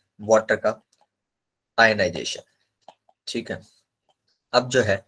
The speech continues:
मैं, जब बेटा फ़ोर degree Celsius temperature होता है, उस time के ऊपर water की density, water density ये होती है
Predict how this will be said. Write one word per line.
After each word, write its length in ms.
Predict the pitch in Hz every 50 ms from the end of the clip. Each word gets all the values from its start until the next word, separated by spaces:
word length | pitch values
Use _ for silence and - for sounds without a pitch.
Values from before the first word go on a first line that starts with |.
| _ _ _ _ _ _ _ _ _ 110
मैं, 340 | 110 117 123 131 147 165 - _ _ _ _ _ _ _ _ _ _ _ _ _ _ _ _ _ _
जब 180 | 110 - 127 131
बेटा 160 | 135 127 143
फ़ोर 360 | 135 - - - 127 131 131
degree 260 | 139 135 131 135 135
Celsius 520 | 123 - 123 113 110 110 - - 110 - -
temperature 440 | 113 110 107 107 113 107 - - 98
होता 220 | 92 90 - -
है, 80 | - - - _ _ _ _ _ _ -
उस 180 | 131 - -
time 220 | - 120 117 117 107
के 100 | - 107
ऊपर 220 | 104 - 107 107 - - _ - 107 104 110
water 300 | 107 110 113 110 - 113
की 140 | 113 - 117
density, 500 | 107 104 98 95 95 - - - - - _ _ - -
water 500 | 104 101 98 98 95 - - 113 113 113 - _ _ _ _ _ _ _ _ _ _ _ _ _ _ _
density 680 | 107 101 98 101 101 101 98 92 - 87 - - - - _ _ _ _ _ _ _ _ - - - - _ _ - -
ये 260 | 110 104 107 107 117
होती 380 | 117 104 92 98 - - 104
है 180 | 98 101 104